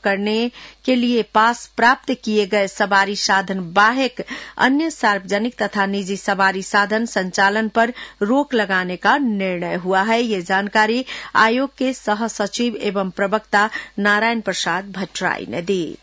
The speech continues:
मतदान के मिति से सात दिन पहले से निर्वाचन के अंतिम परिणाम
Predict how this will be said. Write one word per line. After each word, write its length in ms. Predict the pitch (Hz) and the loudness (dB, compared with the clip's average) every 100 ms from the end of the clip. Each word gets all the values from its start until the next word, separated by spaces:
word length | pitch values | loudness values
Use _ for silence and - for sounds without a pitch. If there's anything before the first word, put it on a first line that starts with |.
| _ _ - - - - | _ _ -20 -20 -8 -2
मतदान 460 | 202 190 190 190 | -2 2 2 2
के 180 | 190 202 | 0 -2
मिति 340 | 190 202 240 226 | -2 -4 -2 -2
से 200 | 247 247 | -2 -2
सात 320 | - 202 190 | 0 0 0
दिन 220 | 190 196 | -2 -4
पहले 400 | - 208 226 262 | 0 0 0 -2
से 160 | 254 208 | 0 -2
निर्वाचन 560 | 190 190 196 196 208 | -2 0 0 0 -4
के 120 | 190 | -2
अंतिम 360 | 208 226 233 294 | -4 -2 -2 -2
परिणाम 580 | - 214 196 196 208 | 0 0 0 0 0